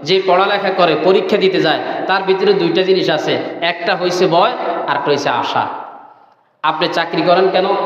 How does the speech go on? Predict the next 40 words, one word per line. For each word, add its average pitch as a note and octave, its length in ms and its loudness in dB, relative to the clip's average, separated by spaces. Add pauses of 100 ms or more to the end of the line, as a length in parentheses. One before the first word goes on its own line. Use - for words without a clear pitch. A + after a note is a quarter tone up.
(600)
যদি F3+ 220 2
চাকরি F3 380 0
না E3 220 2
করি F3 140 0
ভয় D3+ 280 2
আছে, D#3 320 0
পরিবার D#3 340 2
না D3 180 0
খেয়ে D#3 200 2
বাঁচবে, A#2+ 380 0 (300)
একটা C#3+ 200 -2
ভয় D3 220 2
আছে D#3+ 180 0
না? F#3 120 0 (960)
যদি G3 160 2
চাকরি G#3+ 420 -2
করি, G#3+ 580 -2
তাহলে F3 280 -2
কিছু F3+ 240 -2
টাকা D#3 300 0
আসবে, C#3 220 -2
একটা D3 200 0
আশা D#3+ 240 0
আছে G3 200 0
না? A3 160 2 (420)
আপনি F3 220 -2
কি G#3 140 0
একদম G#3+ 420 0
নিশ্চিত B3+ 480 0
হয়ে C#4 160 4
কি C#4 100 2
চাকরিতে A#3 420 0
নামেন? G#3 500 0
না। B2 300 -2 (440)
নিশ্চিত B3 380 0
হয়ে C4+ 160 6
কি C#4 100 2
আপনি C#4 280 2
পরীক্ষা B3+ 340 2
দেন? A#3+ 180 0